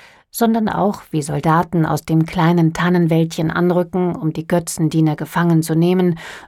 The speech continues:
und weiter links an einem flachen Bach grausam zu töten.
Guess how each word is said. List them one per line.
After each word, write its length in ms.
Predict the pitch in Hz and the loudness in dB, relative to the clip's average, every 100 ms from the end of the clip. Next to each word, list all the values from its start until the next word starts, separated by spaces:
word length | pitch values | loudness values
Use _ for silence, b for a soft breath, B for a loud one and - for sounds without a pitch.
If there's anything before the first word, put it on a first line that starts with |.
| _ | _
und 320 | 240 226 - | 0 0 0
weiter 220 | 233 226 | -2 2
links 400 | 214 233 254 - | 2 4 2 0
an 140 | 175 - | -4 -2
einem 260 | 151 151 | -2 -2
flachen 460 | - 170 156 180 151 | -2 -2 -2 0 0
Bach 340 | 151 - - _ | -2 -4 -14 _
grausam 500 | 165 147 151 151 151 | -2 0 0 -2 -2
zu 200 | - 165 | -4 -6
töten. 460 | 202 160 165 165 | -4 -4 -4 -10